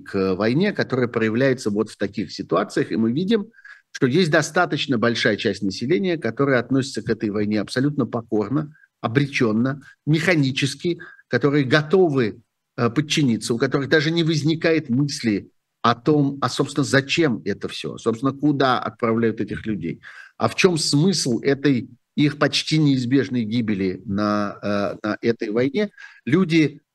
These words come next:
э, пытаются, э, как-то заместить это всё сугубо какими-то бытовыми, э, заботами, э, и обстоятельствами. Должны ли мы говорить, что это полностью описывает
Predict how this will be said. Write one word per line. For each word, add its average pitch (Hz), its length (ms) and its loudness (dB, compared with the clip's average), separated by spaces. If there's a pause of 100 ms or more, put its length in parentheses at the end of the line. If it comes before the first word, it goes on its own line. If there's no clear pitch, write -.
(120)
э, 127 300 4
пытаются, 127 800 0 (360)
э, 117 260 4
как-то 123 280 0
заместить 151 800 2
это 151 260 2
всё 127 400 0
сугубо 117 440 0
какими-то 117 460 0
бытовыми, 117 760 0 (460)
э, 110 200 2
заботами, 104 880 2
э, 104 420 0
и 110 120 0
обстоятельствами. 131 960 -2 (380)
Должны 147 360 4
ли 226 160 4
мы 170 140 4
говорить, 147 400 2
что - 300 -2
это 156 220 2
полностью 147 920 2
описывает 120 880 0